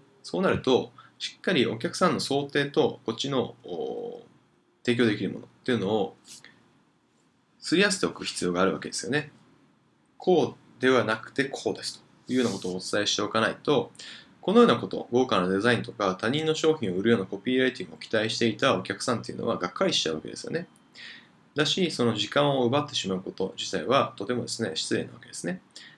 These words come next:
ですので、しっかり伝えておくというような部分になります。ですので、パソナなんかで言うと、お客様の絞り込みっていうふうに言うんですけれども、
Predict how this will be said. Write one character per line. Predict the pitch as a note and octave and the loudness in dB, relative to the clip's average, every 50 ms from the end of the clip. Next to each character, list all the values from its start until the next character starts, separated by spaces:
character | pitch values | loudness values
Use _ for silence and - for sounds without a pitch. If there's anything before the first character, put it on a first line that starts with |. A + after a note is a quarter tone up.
| _ - | _ -4
で | F3 | -4
す | F3+ - | -2 0
の | D#3+ | 0
で、 | B2 A#2 | 2 2
し | - - | 2 2
っ | - | 2
か | - D3 | 2 2
り | A#2+ | 2
伝 | - - A2+ A2 | 0 -2 -2 -2
え | G#2+ | -2
て | - G#2 | -2 -6
お | G2 | -8
く | - - | -10 -14
と | - - - _ _ _ _ _ _ _ _ _ _ _ _ _ _ - | -20 -20 -20 _ _ _ _ _ _ _ _ _ _ _ _ _ _ -6
い | D#3 F3 | -2 0
う | G3 | 2
よ | G3+ | 4
う | |
な | D#3 - | 2 2
部 | - F2+ | 0 -2
分 | F#2 - - - _ _ _ - | -8 -10 -12 -16 _ _ _ -6
に | - D3 | -2 0
な | C3+ G#2+ | 0 0
り | F#2+ | 0
ま | - | -2
す。 | - - - - - - _ - - - - _ | -4 -6 -6 -6 -8 -14 _ -20 -20 -20 -14 _
で | - D3 | -4 -4
す | D3 - | -2 0
の | B2+ B2 | 2 2
で、 | C#3+ C#3+ C#3 | 2 2 2
パ | C#3+ D#3+ D#3 | 0 -2 -2
ソ | - D3+ | 0 2
ナ | C3 G2+ E2 - - - - - | 2 2 0 -2 -8 -14 -10 -6
な | - F#2+ | -6 -2
ん | F2+ | 0
か | - D#2+ D#2 | -2 -2 -2
で | D#2+ D#2+ | -4 -6
言 | D#2+ | -6
う | D#2 - | -8 0
と、 | - E3 D#3+ B2+ G2 - - - | 6 8 8 8 6 4 -2 -12
お | - - | -14 -12
客 | - G2+ - | -10 -10 -6
様 | - G#2+ G2+ F#2 | -4 -4 -4 -4
の | D#2+ - | -4 -4
絞 | - - F#2+ G#2+ A2 | -4 -4 -2 0 0
り | A2+ A2+ | 0 0
込 | - A#2+ | 0 0
み | C3 C#3+ | 0 0
っ | C#3+ | -2
て | - - | -4 -4
い | F#2 | -6
う | F#2 | -4
ふ | - | -4
う | G#2 | -6
に | F#2+ F2+ | -4 -2
言 | G#2+ B2+ | 0 0
う | C3 | 0
ん | G#2+ | -2
で | F2+ - | -4 -8
す | - - | -10 -10
け | - - | -8 -8
れ | C2 | -8
ど | - G2+ | -6 -2
も、 | C3 D3 B2+ A#2 A#2+ | 0 0 0 0 -2